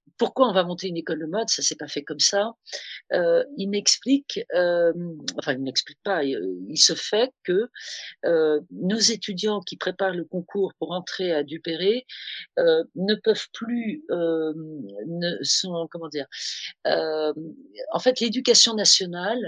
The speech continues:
crée un nouveau bac, euh, à l'époque pour entrer à Duperré, à l'école Duperré, qui est une école d'art appliqué. Il y a quatre écoles d'art appliqué à Paris. Il y a Duperré, Olivier de Serres, Boulle et Estienne.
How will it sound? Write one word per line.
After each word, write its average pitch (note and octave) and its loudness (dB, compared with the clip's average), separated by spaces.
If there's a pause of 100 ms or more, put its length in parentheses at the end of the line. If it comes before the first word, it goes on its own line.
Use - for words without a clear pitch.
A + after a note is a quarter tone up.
(140)
crée A#3+ -2
un F#3 2
nouveau G#3+ 0
bac, F#3 0 (600)
euh, E3+ 2
à F3 0
l'époque G3 -2 (100)
pour F#3 -2
entrer G#3 0
à F#3 4
Duperré, F#3 0
à F3 -4
l'école F3 -4
Duperré, F3+ -2
qui A#3 -8
est F3+ -8
une F3 -4
école F3+ -2
d'art F#3 -2
appliqué. F3 -2 (320)
Il - -6
y C3 2
a - 0
quatre A#3+ 0
écoles F3+ -4
d'art E3+ -6
appliqué - -10
à D#3+ -8
Paris. F3 -6 (160)
Il D#3+ -12
y - -8
a D3+ -10
Duperré, F#3 -2
Olivier F3 -2
de F3 -4
Serres, F3+ 0 (100)
Boulle F#3+ -4 (580)
et F3+ 2
Estienne. C#3 0